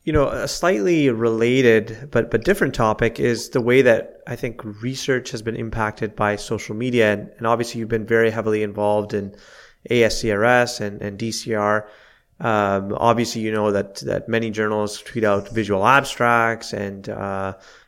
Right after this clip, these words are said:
you know, are, are really, uh, are trying to spark a lot of online discussion about their, uh, publications. How do you think that has changed the way that we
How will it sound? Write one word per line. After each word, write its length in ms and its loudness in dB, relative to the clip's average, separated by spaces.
you 100 -6
know, 120 -2
are, 280 -2
are 80 -4
really, 300 2
uh, 100 0
are 240 -4
trying 240 -2
to 60 -6
spark 420 -2
a 60 -2
lot 160 2
of 100 -2
online 480 2
discussion 480 -6
about 240 -6
their, 380 -6
uh, 120 -2
publications. 800 -6
How 120 4
do 80 4
you 60 2
think 280 -4
that 260 2
has 320 -8
changed 520 -6
the 80 -2
way 160 2
that 160 -4
we 380 -2